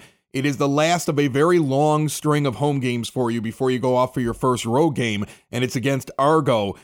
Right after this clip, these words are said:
So take me through what it's gonna be like. I'm sure homecoming throws a few extra things your way. I, you guys are probably doing the parade again like normal, right?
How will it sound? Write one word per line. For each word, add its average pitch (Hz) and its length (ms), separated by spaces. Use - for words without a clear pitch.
So 143 400
take 175 300
me 180 120
through 175 360
what 156 260
it's 160 140
gonna 151 180
be 147 120
like. 156 280
I'm 127 120
sure 160 260
homecoming 151 520
throws 151 380
a 135 80
few 151 240
extra 147 320
things 135 500
your 143 260
way. 135 320
I, 110 120
you 120 180
guys 135 220
are 127 60
probably 147 280
doing 147 180
the 127 80
parade 139 320
again 104 240
like 104 220
normal, 110 360
right? 107 240